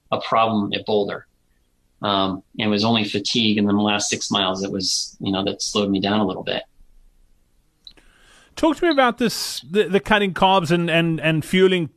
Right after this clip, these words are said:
Speaker 2: sort of a, a, a long ride like that just on, on fat. You, your thinking behind it, and, and what would a, a typical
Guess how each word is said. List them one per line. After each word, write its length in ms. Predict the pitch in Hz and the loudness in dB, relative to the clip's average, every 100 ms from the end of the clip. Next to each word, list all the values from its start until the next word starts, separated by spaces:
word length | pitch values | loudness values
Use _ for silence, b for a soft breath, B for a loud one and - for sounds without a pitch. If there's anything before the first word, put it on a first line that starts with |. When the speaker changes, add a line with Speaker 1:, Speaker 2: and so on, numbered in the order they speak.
| _ 135 127 - 135 - | _ -20 -20 -20 -16 -6
Speaker 2:
sort 220 | - 170 | 0 2
of 100 | 147 | 2
a, 360 | 156 143 151 151 | 2 4 2 4
a, 140 | 151 | 4
a 20 | |
long 220 | 147 165 156 | 4 4 4
ride 280 | 147 175 | 4 4
like 220 | 165 151 - | 2 0 2
that 220 | 147 - | 0 0
just 260 | 180 - | -2 0
on, 180 | 156 147 | 0 0
on 180 | 135 143 | 0 0
fat. 340 | 135 180 156 - _ B B B | 2 2 0 -2 _ B B B
You, 120 | 226 | -2
your 220 | 170 220 254 | 4 4 6
thinking 380 | 247 240 233 | 2 2 0
behind 360 | 214 202 220 240 | 2 4 4 4
it, 120 | 269 | 2
and, 180 | 226 214 | 2 2
and 180 | 202 190 | 4 6
what 220 | 208 180 | 4 4
would 140 | 208 | 2
a, 220 | 208 185 165 | 4 2 -2
a 40 | |
typical 640 | - 208 185 - 185 139 | -2 -4 -2 2 2 0